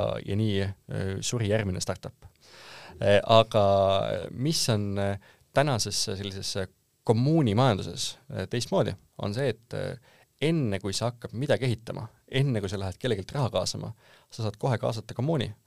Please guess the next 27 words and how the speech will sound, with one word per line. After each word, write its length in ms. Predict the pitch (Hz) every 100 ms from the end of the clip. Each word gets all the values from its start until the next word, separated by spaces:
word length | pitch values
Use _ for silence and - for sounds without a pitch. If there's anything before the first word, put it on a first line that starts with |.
| _ _ _
Äh, 400 | 104 98 95 98 104
ka 120 | - 117
meie 180 | 135
tegime 300 | 101 - -
seda, 220 | 113 101 98
et, 260 | - -
äh, 840 | 101 107 113 - - _ _ 113 107 113 _ _ _ _ -
tegime 340 | 120 113 110 110 110 123
eraldi 340 | 123 110 123 120
kanali, 400 | 190 180 143 135 -
kuhu 160 | 113
me 120 | 107 104 - -
tõime 160 | 110
kokku 520 | 113 139 - 110 110 117
tänaseks 380 | 127 117 101 -
tuhat 160 | 117
viissada 320 | 139 123 139 185
inimest. 420 | 151 113 - - _ - _ - _
Ütlesime 360 | - 120 120 113
neile, 180 | 113 110
et 80 | -
sihuke 220 | - 135
plaan 240 | 208 143 107
on, 120 | 117 - _ -
mis 100 | 117
te 80 | 147
arvate? 380 | 127 87 -